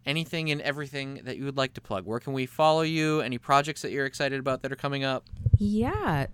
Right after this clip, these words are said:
Speaker 2: Um, so if you wanna keep up with me anywhere on the internet, you can follow me at The Afternoon Special over on Instagram as well as TikTok. Um, support your local TikTokers during the holiday season because views are, are down and it's really hard on us.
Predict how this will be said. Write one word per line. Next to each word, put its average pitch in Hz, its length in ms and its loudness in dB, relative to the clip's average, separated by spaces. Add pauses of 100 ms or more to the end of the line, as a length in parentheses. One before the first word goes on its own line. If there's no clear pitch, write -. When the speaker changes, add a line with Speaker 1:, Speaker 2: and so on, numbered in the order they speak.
Speaker 2:
Um, 214 360 0
so 254 600 2
if 190 220 -2
you 175 80 -2
wanna 196 180 2
keep 202 200 0
up 185 140 0
with 175 160 -2
me 170 220 2
anywhere 180 340 2
on 165 120 4
the 147 180 -2
internet, 180 600 2
you 165 160 0
can 165 220 0
follow 160 300 0
me 170 280 -2
at 160 220 2
The - 80 0
Afternoon 160 480 2
Special 160 720 0
over 156 360 2
on 147 380 0
Instagram 196 760 0 (340)
as 165 280 0
well 151 280 0
as 147 380 0
TikTok. 151 640 -2 (500)
Um, 139 600 0
support 277 400 0
your 269 120 2
local 233 320 0
TikTokers 175 760 0
during 156 220 0
the 165 60 0
holiday 165 320 0
season 156 360 0
because 165 300 2
views 233 400 2
are, 208 200 2
are 196 60 2
down 160 380 2
and 143 120 2
it's - 200 -8
really 294 180 4
hard 156 300 2
on - 160 -4
us. - 260 -8